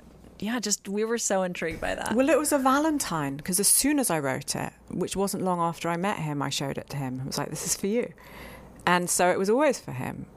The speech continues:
Speaker 2: um, it would have actually been a bigger deal for him not to be in it than for him to be in it, 'cause it was his.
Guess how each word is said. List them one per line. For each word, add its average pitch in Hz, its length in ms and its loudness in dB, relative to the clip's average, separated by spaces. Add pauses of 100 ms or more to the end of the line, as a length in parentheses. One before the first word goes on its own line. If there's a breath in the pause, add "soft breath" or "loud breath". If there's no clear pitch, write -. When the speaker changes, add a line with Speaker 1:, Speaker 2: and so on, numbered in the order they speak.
(320)
Speaker 2:
um, 151 400 -2 (240 loud breath)
it - 80 -10
would 226 180 4
have 233 140 -2
actually 196 520 0 (520)
been 208 260 0
a 175 40 -2
bigger 175 300 -2
deal 147 540 0 (160)
for 160 120 -2
him 165 180 0
not 240 260 0 (420)
to 151 100 -2
be 110 420 -4
in 139 160 -2
it - 220 -8
than 143 180 -2
for 151 80 -6
him 147 180 -2
to 143 80 -6
be 180 200 -2
in 123 140 -6
it, - 240 -8 (360 loud breath)
'cause 170 120 -2
it 170 40 2
was 175 120 0
his. 214 440 -2